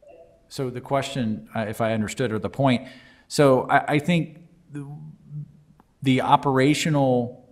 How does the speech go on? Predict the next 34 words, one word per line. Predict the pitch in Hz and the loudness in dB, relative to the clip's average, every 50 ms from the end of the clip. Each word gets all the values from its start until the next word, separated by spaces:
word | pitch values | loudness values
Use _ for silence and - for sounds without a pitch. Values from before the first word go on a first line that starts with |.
| _ _ - - | _ _ -4 0
um, | 113 110 104 101 101 95 95 95 92 92 - - - _ _ _ _ _ _ _ _ _ _ _ _ _ _ _ _ _ _ _ _ _ _ _ _ | 2 2 2 2 2 0 0 -2 -4 -6 -10 -20 -20 _ _ _ _ _ _ _ _ _ _ _ _ _ _ _ _ _ _ _ _ _ _ _ _
plans | - - 147 143 143 143 139 135 123 123 123 - | -6 0 2 4 4 6 6 6 4 4 2 0
for | - 135 127 | 0 0 2
that | 120 117 117 117 113 107 | 2 4 4 4 2 2
have | 113 113 101 | 0 0 2
not | 120 123 120 117 - 117 | 4 6 6 6 4 0
been | 113 120 113 107 101 | -2 0 0 0 0
discussed, | 92 98 92 - - 127 113 113 113 - - | -2 -4 -6 -4 0 2 2 2 2 2 2
right? | 120 107 107 104 110 | 2 2 2 2 -2
This | 110 - - | -4 -6 -6
is | 107 - | -6 -8
still | - - 123 113 113 | -4 -4 -2 0 0
an | 104 104 | 0 0
idea, | 101 104 98 98 113 117 110 107 104 | 0 -2 -2 0 0 0 0 0 0
and | 101 101 101 | 0 0 -2
at | 92 - | -2 -4
some | - 127 117 110 | -4 -2 -2 -2
point | - 117 113 107 95 95 | -2 -2 -4 -4 -4 -6
maybe | 110 107 107 101 | -6 -4 -4 -4
this | 92 107 98 - | -6 -8 -8 -10
would | 107 101 | -10 -6
come | - 117 107 98 | -4 -2 -2 -2
to | 95 | -2
fruition. | - 107 101 107 110 104 - 113 98 92 92 90 - - - _ _ _ _ _ _ _ - | -4 -4 -2 -2 -2 -2 -2 -4 -4 -4 -6 -8 -10 -18 -20 _ _ _ _ _ _ _ -4
Um, | 101 101 98 95 92 92 95 92 - | -2 0 0 0 0 0 -2 -4 -4
and | 107 104 98 95 - - | -2 -2 -2 -2 -4 -4
perhaps | - 104 110 110 110 110 - | -4 0 2 2 2 0 0
at | 107 101 | -4 -2
that | 101 101 - | -2 -4 -2
time | - 107 101 101 98 | -2 -2 -2 -2 -2
there'd | 98 98 90 87 | -4 -4 -6 -6
be, | 95 95 92 95 98 - | -6 -6 -6 -6 -8 -8
you | 101 107 | -8 -8
know, | 98 92 87 87 87 | -6 -6 -6 -8 -10